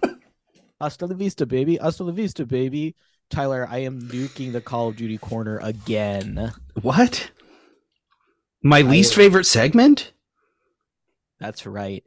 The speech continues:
Speaker 1: It's dead. It's done so because I am announcing an official boycott of Modern Warfare three.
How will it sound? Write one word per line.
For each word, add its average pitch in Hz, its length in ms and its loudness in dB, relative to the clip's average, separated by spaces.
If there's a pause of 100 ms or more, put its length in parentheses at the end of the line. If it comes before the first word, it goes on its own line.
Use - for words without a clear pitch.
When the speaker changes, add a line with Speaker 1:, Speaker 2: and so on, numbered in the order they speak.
(100)
Speaker 1:
It's 110 300 -8
dead. 104 520 -6
It's - 240 -10
done 104 360 0
so 95 540 0
because 113 400 -2 (100)
I 113 460 0 (340)
am 113 160 -4
announcing 101 680 -6
an 120 140 -6
official 117 840 -4 (180)
boycott 104 720 -8 (100)
of 110 220 -8
Modern 113 440 0
Warfare 107 500 -4
three. 107 760 -8